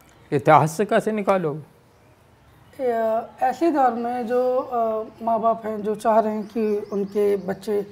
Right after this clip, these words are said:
Speaker 2: अ, अच्छा पढ़ें या फिर फै-, फैक्ट चीज़ें पढ़ें, लेकिन अब, अ, माहौल या फिर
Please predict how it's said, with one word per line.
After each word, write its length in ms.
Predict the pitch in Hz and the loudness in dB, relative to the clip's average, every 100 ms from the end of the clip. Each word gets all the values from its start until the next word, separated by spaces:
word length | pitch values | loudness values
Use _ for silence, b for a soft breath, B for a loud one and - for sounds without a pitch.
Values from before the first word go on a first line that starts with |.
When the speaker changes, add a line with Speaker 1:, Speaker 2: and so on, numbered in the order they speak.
| b b b - 202 | b b b -12 -6
Speaker 2:
अ, 320 | 196 190 190 190 - - _ _ _ | -4 -4 -6 -10 -20 -20 _ _ _
अच्छा 260 | 208 208 226 | -12 -4 -4
पढ़ें 540 | 214 208 196 180 202 202 - | -2 -4 -2 -6 -8 -10 -6
या 160 | 208 202 | -4 -4
फिर 240 | 220 202 | -6 -6
फै-, 300 | 196 - 262 | -8 -8 -8
फैक्ट 420 | - 233 233 - | -2 -2 -2 -8
चीज़ें 280 | 233 208 202 | -6 -6 -4
पढ़ें, 300 | 214 175 170 b b _ 226 | -6 -6 -8 b b _ -10
लेकिन 240 | 208 226 | -6 -4
अब, 300 | 220 196 - 214 | -4 -6 -8 -8
अ, 880 | 196 185 185 185 - _ _ - | -6 -4 -6 -10 -20 _ _ -10
माहौल 540 | 208 185 226 226 226 226 | -4 0 0 0 -2 -4
या 180 | 208 202 | -4 -4
फिर 280 | 214 196 | -6 -8